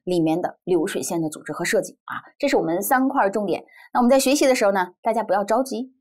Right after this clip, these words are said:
一块儿一块儿的来啊。它只是在我们平时的工作中，大家可能接触的比较少，但它没有你想的这么难。听懂了之后呢，你会发现未来它一定是你的一个得分点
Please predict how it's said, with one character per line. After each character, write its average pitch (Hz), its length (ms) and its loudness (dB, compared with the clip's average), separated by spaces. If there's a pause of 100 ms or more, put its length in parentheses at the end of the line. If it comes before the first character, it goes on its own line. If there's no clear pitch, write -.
(140)
一 226 160 -4
块 - 260 -4
儿 269 80 0
一 320 40 -6
块 - 160 -8
儿 143 40 -4
的 143 80 -6
来 120 260 -8
啊。 143 220 -2 (180)
它 381 120 -2
只 - 220 -4
是 220 300 -2
在 226 280 0
我 156 260 -2
们 139 240 -4
平 214 240 -2
时 262 160 0
的 226 80 2
工 202 200 0
作 180 120 2
中， 175 160 -2
大 208 160 -2
家 196 140 -2
可 185 180 -6
能 165 140 -2
接 311 220 -2
触 262 160 -2
的 185 60 0
比 185 140 -4
较 233 160 2
少， - 220 0 (240)
但 226 120 0
它 240 100 -4
没 208 100 -2
有 190 100 0
你 185 100 -2
想 185 240 -6
的 - 260 -8
这 196 100 -2
么 175 80 2
难。 147 260 -2 (120)
听 370 200 -2
懂 151 220 2
了 143 80 0
之 226 100 0
后 277 220 4
呢， 196 100 -2 (220)
你 180 80 -4
会 196 100 2
发 254 140 2
现 226 160 0
未 220 100 6
来 180 160 4
它 180 160 -2
一 180 80 -2
定 196 140 -6
是 196 140 -6
你 151 120 -4
的 147 80 -4
一 151 60 -2
个 151 280 -4
得 147 120 -2
分 175 160 -2
点 165 120 -4